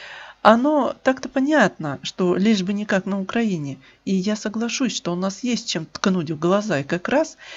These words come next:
я от имени всего прогрессивного насекомьего общества этим и занимаюсь. Честно и справедливо. А вот когда так начинают про нас сказки придумывать, то я почему-то в ярость впадаю.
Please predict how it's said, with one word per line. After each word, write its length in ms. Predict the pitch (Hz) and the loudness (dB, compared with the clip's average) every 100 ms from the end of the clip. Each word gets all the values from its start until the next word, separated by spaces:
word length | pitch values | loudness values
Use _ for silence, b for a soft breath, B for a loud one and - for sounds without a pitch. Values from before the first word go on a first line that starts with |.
| B B | B B
я 260 | 185 208 | 0 4
от 160 | 190 214 | 2 2
имени 280 | 202 185 180 | -2 -2 -4
всего 540 | - - 202 220 175 | -6 -4 0 2 2
прогрессивного 800 | - 165 165 190 - 202 156 147 | 0 -4 -2 -4 -2 -4 -4 -4
насекомьего 720 | 151 185 220 214 220 160 156 160 | -2 -2 -2 0 0 0 -2 0
общества 480 | 233 294 165 - | -2 -2 -6 -4
этим 320 | 160 220 254 254 | -4 -2 -2 -2
и 40 | |
занимаюсь. 600 | 262 269 254 156 139 - - | -2 0 0 -2 -6 -10 -8
Честно 280 | 285 - 156 | -6 -4 -6
и 20 | |
справедливо. 640 | - 330 233 143 147 143 - _ _ _ _ B B B B | -4 -2 -2 -2 -4 -4 -8 _ _ _ _ B B B B
А 120 | 202 | 4
вот 240 | 208 233 - - | 4 0 -6 -2
когда 340 | 220 185 208 | -2 2 0
так 400 | 202 269 254 - | 2 2 4 2
начинают 580 | 175 170 180 240 214 - | -2 -2 -2 0 0 -2
про 160 | - 185 | -4 -2
нас 260 | 214 196 | -2 -4
сказки 340 | - 247 254 190 | 0 0 0 -4
придумывать, 640 | - 170 208 247 160 147 | -2 0 0 0 -2 -2
то 80 | 180 | 0
я 80 | 262 | 0
почему-то 460 | 214 - 214 226 | -2 -4 -4 -2
в 40 | 175 | -2
ярость 380 | 165 220 160 - | 0 0 0 -2
впадаю. 500 | - 160 160 139 | -2 0 0 -2